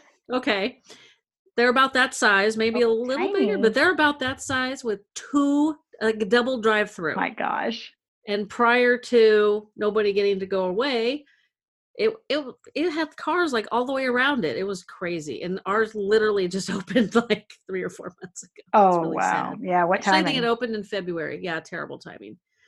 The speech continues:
Speaker 1: So they had gone there and gotten, um, something to drink. And he was, I think he was drinking. He had the cup in his hand, and he's literally reading, um, something about guaranteed, blah, blah, blah. It was a little bit hard to understand him, but he, like, kept turning the cup and reading and <laughs> turning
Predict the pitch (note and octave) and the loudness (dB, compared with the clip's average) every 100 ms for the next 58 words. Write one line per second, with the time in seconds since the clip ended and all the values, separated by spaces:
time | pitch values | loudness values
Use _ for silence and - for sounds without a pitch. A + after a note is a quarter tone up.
0 | _ _ _ _ _ - G#3+ F#3+ F3 E3+ | _ _ _ _ _ -10 -4 -2 -2 -2
1 | F3+ - _ G#3 A3 G3+ G#3+ G#3+ G#3 C4 | -6 -12 _ 0 2 2 2 2 0 -2
2 | B3 A#3+ - G3 G3 G3 F#3 F#3+ F#3 F#3+ | 0 -2 -2 -4 0 0 0 -4 -6 -8
3 | - - F#3+ F3+ E3 A2 - _ _ _ | -12 -10 -6 -4 -6 -12 -18 _ _ _
4 | _ _ _ G#3+ G3 G#3 A3 G3 F#3 G3+ | _ _ _ -6 -4 -2 -2 -2 -2 -2
5 | A3 G3 E3+ G#3 A3+ A3 F#3+ F#3+ F4 E4+ | -8 -8 -4 0 0 0 -2 -4 -2 0
6 | C4 - G3+ F#3 G3+ G#3 F#3+ A#3+ A3+ A#3 | 0 0 -2 -4 -4 -4 -2 -2 -4 -4
7 | B3 B3+ G#3+ G3+ G#3 G#3+ G#3 G3 F#3 G#3 | -4 -4 -4 -6 -4 -6 -4 -4 -4 0
8 | B3 C4+ B3+ G#3+ F#3 F#3+ A3+ A#3+ G3 F3 | 2 2 2 2 0 -2 0 0 0 -2
9 | E3 F3+ - _ _ _ _ _ - F#3+ | -4 -8 -12 _ _ _ _ _ -8 -4
10 | F3+ E3+ E3+ F#3 _ _ - - - B3 | -4 -4 -8 -12 _ _ -20 -18 -12 -8
11 | B3+ B3+ G#3+ F#3 F#3 A3 A#3 A3+ G#3+ A#3+ | -4 -2 0 -2 0 2 2 0 -4 -4
12 | A3+ G#3 G3+ G#3 G3+ G3 F#3+ F#3 F#3+ F#3 | -2 0 2 2 0 0 -2 -4 -6 -4
13 | F#3 - G3 F#3+ F#3 F3+ F3 - G3 F#3 | -6 -8 -8 -6 -6 -6 -8 -8 -6 -4
14 | F3 G3 B3 A#3 A3+ A3+ B3 - - C4+ | -4 -4 -4 0 0 -2 -6 -6 -4 -4
15 | B3+ A3 A#3+ A#3+ A3+ F#3+ G#3+ A3+ G3 F3 | -2 -4 -2 -2 -2 0 2 2 0 -4
16 | F3+ - | -6 -10